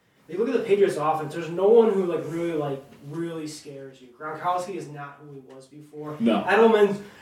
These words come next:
Speaker 1: Edelman's a solid receiver, but he's not, he's, you know, he's not gonna be in the Hall of Fame. Like, there's no one who's, like, really scaring you. Where you look on the Rams,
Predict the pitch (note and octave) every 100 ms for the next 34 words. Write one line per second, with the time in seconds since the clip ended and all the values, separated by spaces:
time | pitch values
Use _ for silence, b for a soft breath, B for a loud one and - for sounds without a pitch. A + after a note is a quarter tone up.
0 | - G#3 A#3+ G3+ - - - E3+ E3+ F#3
1 | F3+ F#3+ F#3 F#3+ G3 - D#3+ D#3+ C#3+ E3
2 | E3 E3 D3 - - - D3 D3 _ _
3 | E3 D#3 D3+ F3+ F3+ F3+ E3+ D#3 D#3 D3+
4 | C#3+ C3+ C3 B2+ C3 - _ _ _ E3+
5 | D3 F3+ G#3 G#3+ G#3 F3+ D3+ E3+ E3+ E3
6 | D#3+ E3+ E3 D3 D#3+ D#3+ E3 E3 D3+ D#3+
7 | F3 F3+ E3+ -